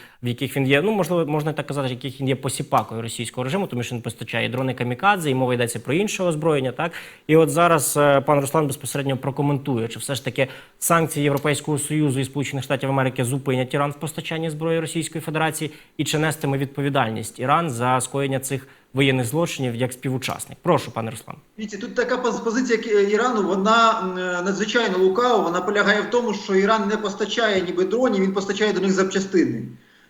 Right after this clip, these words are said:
Speaker 2: Тобто, е, с-, е, це така фактично крупновузлова зборка на території Росії, коли два бо-, два болтики закручують і роблять вигляд, що це вже не постачання дронів.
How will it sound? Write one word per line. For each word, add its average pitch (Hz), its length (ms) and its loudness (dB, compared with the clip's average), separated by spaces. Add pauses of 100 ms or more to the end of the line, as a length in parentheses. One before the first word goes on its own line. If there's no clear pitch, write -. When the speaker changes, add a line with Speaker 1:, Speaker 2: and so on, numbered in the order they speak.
Speaker 2:
Тобто, 165 920 8
е, 147 120 -6 (100)
с-, - 280 -2 (1200)
е, - 80 2
це 247 140 2
така 247 220 6
фактично 247 360 4
крупновузлова 214 760 6
зборка 226 420 2
на 185 100 2
території 190 440 6
Росії, 190 380 6
коли 170 180 2
два 190 200 4
бо-, 180 140 4
два 175 200 2
болтики 160 440 4
закручують 175 640 0 (280)
і 175 80 6
роблять 202 300 6
вигляд, 202 260 4
що 185 80 -4
це 202 140 2
вже 180 120 2
не 190 60 4
постачання 190 500 2
дронів. 143 360 2